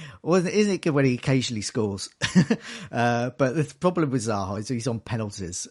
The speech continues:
and, uh, I hate seeing him take penalties 'cause he, 'cause he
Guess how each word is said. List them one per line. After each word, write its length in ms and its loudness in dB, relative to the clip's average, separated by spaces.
and, 200 -4
uh, 380 -6
I 80 -10
hate 300 -10
seeing 320 -8
him 160 -12
take 220 -10
penalties 360 -12
'cause 200 -10
he, 160 -10
'cause 240 -12
he 100 -16